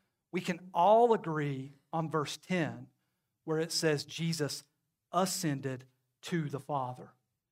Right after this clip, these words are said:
Now we continue in verse eleven. Y'all still with me? Say, "I am." This is where he really starts to talk about the body of Christ and all that stuff. This is gonna be so good, so good. I'm fired up. Y'all fired up?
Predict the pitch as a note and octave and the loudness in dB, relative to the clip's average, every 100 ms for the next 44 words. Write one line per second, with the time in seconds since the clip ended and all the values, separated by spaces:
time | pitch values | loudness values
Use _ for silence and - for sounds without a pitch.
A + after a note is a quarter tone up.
0 | _ _ _ D3 E3+ F3 F3 D3+ G3+ F3+ | _ _ _ 2 4 2 -2 2 4 6
1 | D#3+ D#3+ D#3 D#3+ F3 C#3+ C#3+ D#3 D3+ E3 | 4 4 4 6 6 6 4 4 4 2
2 | F#3 D3+ D3 D3 D#3+ E3 A#2 _ _ _ | 2 0 0 4 4 4 0 _ _ _
3 | _ _ _ _ _ C#3 D#3+ F3+ F3+ F#3 | _ _ _ _ _ -4 -4 -4 -2 2
4 | E3+ E3 D#3 D#3+ D3 D#3 C#3+ - C#3+ D3+ | 2 2 0 0 0 -2 -2 -4 -4 -2
5 | C#3 B2 B2+ C3+ C#3 C3+ - C3+ C3 B2 | -4 -4 -2 -2 -2 -6 -6 -4 -2 -4
6 | - - _ _ _ _ _ - A2+ B2 | -10 -16 _ _ _ _ _ -12 -8 -6
7 | B2 B2+ - D#3 E3 - - - A2+ - | -8 -10 -14 -14 -14 -12 -12 -12 -14 -14
8 | - A#2 A#2 A2+ C#3+ - B2+ A#2 A2 B2+ | -12 -14 -16 -20 -20 -14 -12 -12 -12 -10
9 | C3 A#2 A2+ A2+ E3 E3 F3 D#3+ D#3+ | -8 -8 -10 -4 -2 0 -2 -4 -8